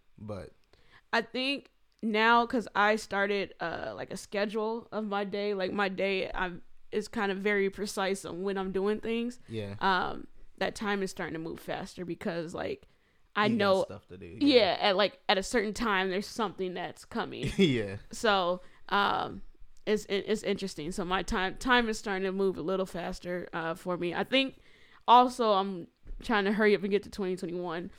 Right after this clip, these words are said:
Speaker 2: And it's not like twenty twenty-one is gonna magically make things
Speaker 1: Fam.
Speaker 2: better, but I just
Speaker 1: Dude.
Speaker 2: feel like
Speaker 1: <laughs>
Speaker 2: it's gonna get better. Um, which I feel like it's,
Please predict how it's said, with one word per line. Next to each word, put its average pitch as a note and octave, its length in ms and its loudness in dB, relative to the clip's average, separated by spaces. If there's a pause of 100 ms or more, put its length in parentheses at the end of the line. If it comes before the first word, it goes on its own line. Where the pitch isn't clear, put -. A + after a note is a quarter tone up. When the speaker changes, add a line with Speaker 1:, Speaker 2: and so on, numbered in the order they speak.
(260)
Speaker 2:
And C4 100 4
it's C4 100 4
not C#4 240 10
like C4 220 2
twenty A#3+ 180 -2
twenty-one A3 320 2
is G#3 60 -2
gonna G3+ 160 2
magically G3 480 0
make F#3+ 360 2
things G3+ 220 2
Speaker 1:
Fam. F#3 120 0
Speaker 2:
better, G#3+ 400 6 (420)
but G#3 340 4
I G#3 140 2
just G#3+ 180 2
Speaker 1:
Dude. G3+ 120 -6
Speaker 2:
feel G#3+ 240 4
like E3 400 -2
Speaker 1:
<laughs> D#4+ 240 4 (1500)
Speaker 2:
it's A#3 140 2
gonna F#3+ 280 0
get F3+ 260 -4
better. E3+ 340 -4 (440)
Um, F3+ 640 6 (400)
which D4 220 4
I A#3+ 100 6
feel C4+ 140 -2
like C#4+ 140 6
it's, - 180 -4